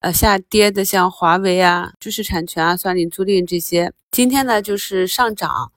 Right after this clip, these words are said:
所以呢，我们此时的仓位呢，不适宜在单一的板块内布局。我们可以看到呢，市场通常是有几个板块交替着向上运行，股价这里也是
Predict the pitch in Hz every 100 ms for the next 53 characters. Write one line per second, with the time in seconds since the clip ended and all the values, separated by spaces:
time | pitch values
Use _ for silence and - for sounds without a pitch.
0 | _ _ 269 247 233 233 208 190 190 208
1 | - - - 185 170 - - - 185 196
2 | - 214 196 190 - 247 254 254 208 175
3 | 180 _ 170 202 - 254 247 208 190 -
4 | 180 - 214 214 214 220 196 180 156 -
5 | 170 175 175 - 196 - 147 - _ -
6 | 196 226 214 185 220 196 185 180 175 160
7 | - 196 196 165 - - - - 226 233
8 | 190 196 - 202 185 170 165 165 - -
9 | 175 - 190 180 - 147 - 190 175 -
10 | 220 220 233 - 208 175 165 170 165 170
11 | 175 - 156 147 - _ - 214 208 277
12 | 294 247 214 180 180 156 - - 208 180
13 | 165